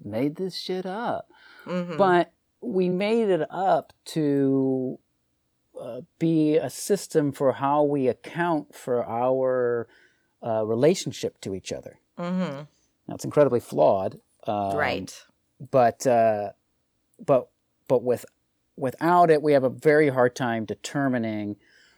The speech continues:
Speaker 1: um, you know, what our contribution to society is and how we support the commu-, the greater community in the whole.
Speaker 2: Right.
Speaker 1: Um, so, so it is a very real thing in that,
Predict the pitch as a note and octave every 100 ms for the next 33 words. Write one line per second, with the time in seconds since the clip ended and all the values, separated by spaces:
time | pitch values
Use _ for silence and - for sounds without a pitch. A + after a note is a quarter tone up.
0 | _ _ _ _ - A2+ A2 G2+ G2 G2
1 | G2 G2 F#2 - _ _ - A#2+ A2 G2+
2 | G2+ G2 F#2 - _ A2 A2 A2 G#2+ G#2
3 | - C#3+ C3+ B2 A#2 A#2+ - A2 G#2+ A2+
4 | G2+ G2 F#2+ F#2 - - C3+ B2 A#2 A2+
5 | A2 A2+ G2+ F#2 G#2 G#2 G2 G2+ G2 G2
6 | - - G#2+ B2+ A#2 - - G#2+ G#2+ G#2
7 | A2+ G#2+ G2+ - C3 B2+ G#2+ G#2 G2 F#2
8 | A2 F#2 C#2+ _ - - - - D3+ -
9 | _ _ - G#2+ G2 G2 F#2+ F2 - _
10 | _ _ _ _ _ _ _ _ _ _
11 | _ _ _ - - - B2 A#2 A2+ A2
12 | G#2+ - _ _ _ _ _ _ - -
13 | C#3+ D3 D3 F3 D#3+ G3+ F#3 D3 D#3+ C#3+
14 | C3+ B2 C3 B2+ A2 - B2 A2 G#2 G2+
15 | G#2+ A#2+ G#2 F#2+